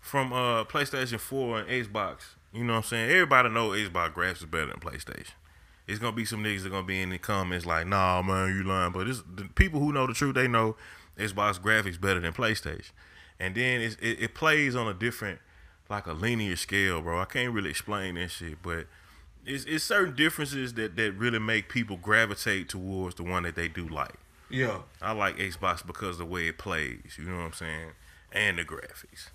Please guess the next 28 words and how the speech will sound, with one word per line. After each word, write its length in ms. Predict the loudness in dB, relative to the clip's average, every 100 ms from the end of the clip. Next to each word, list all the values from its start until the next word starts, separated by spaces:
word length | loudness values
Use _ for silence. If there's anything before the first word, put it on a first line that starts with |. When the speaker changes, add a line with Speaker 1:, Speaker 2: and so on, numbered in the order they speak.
| -20 _ -20 -20 -12
Speaker 1:
But 220 | -10 -10 -14 -20 -20 -20 2
ultimately, 760 | 4 4 2 0 -2 -6 -8 -12 -20 0
it's 160 | 0 4
not 220 | 4 6
that 120 | 2
far 280 | 6 6 6
off, 320 | 2 -4 -16 -18 -20 -6
like 220 | -6 -4
you 40 | -8
say. 120 | -8 -8 -14 -20 -20 -20 -4
Speaker 2:
It's 120 | 2 4
Speaker 1:
It's 80 |
not 80 | 8
Speaker 2:
like 120 | 8 8
Speaker 1:
that 60 | 6
Speaker 2:
this. 80 |
Speaker 1:
far 160 | 6 6
off. 260 | 4 2 0
Speaker 2:
If 160 | 0 2
you 140 | 2
go 240 | 4 4
to 80 | 4
Walmart, 840 | 4 6 6 4 2 0 0 -2 -8 -20 -20 -20 -20 -20 -20 -20 -20 -20 -20 -20 -20 -20 -8
if 140 | -4
you 120 | 0 4
go 140 | 4
to 40 | 2
Walmart 640 | 2 0 0 -4 -4